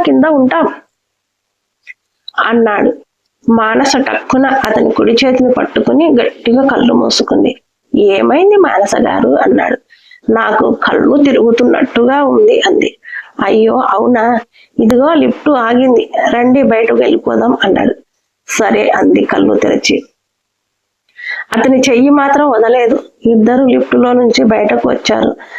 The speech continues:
అతను మానస చేతిని తీసేయమని చెప్పలేదు. అదేమీ పెద్ద విషయం కాదు అన్నట్టు ముందుకు నడుస్తున్నాడు.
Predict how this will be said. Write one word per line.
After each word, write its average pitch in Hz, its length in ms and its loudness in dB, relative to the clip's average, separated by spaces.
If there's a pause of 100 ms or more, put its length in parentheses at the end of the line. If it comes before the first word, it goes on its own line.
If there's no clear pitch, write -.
(240)
అతను 233 300 -2
మానస 233 360 0 (160)
చేతిని 240 300 0
తీసేయమని 233 800 0 (100)
చెప్పలేదు. 117 640 -2 (640)
అదేమీ 233 440 2
పెద్ద 240 320 0
విషయం 247 420 0
కాదు 240 320 0
అన్నట్టు 131 460 0
ముందుకు 120 440 2
నడుస్తున్నాడు. 117 760 0